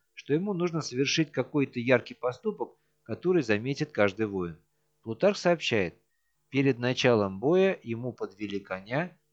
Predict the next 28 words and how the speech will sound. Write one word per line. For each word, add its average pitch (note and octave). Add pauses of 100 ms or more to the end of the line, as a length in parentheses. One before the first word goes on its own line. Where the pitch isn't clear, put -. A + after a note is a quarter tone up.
но B2+
он C3
выхватил G#2
меч G#2+
и G#2
убил F#2+
его, E3 (260)
говоря, C3
что A2
в G#2
случае A2+
победы A2
получит G#2
много G#2
хороших G2
коней G2
от -
врагов, C3 (340)
а A2
в -
случае A2+
поражения C3+ (200)
не G2+
будет C#3
нуждаться G#2
и A2+
в -
своём". F#2+